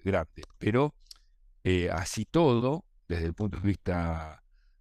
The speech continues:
eh, conceptual y desde el punto de vista de lo que uno aprende, es un lenguaje excepcional, es un lenguaje excepcional.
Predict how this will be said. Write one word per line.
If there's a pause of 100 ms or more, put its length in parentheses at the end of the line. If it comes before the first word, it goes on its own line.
(180)
eh,
conceptual
y
desde
el
punto
de
vista
de
lo
que
uno
aprende,
es
un
lenguaje
excepcional, (240)
es
un
lenguaje
excepcional.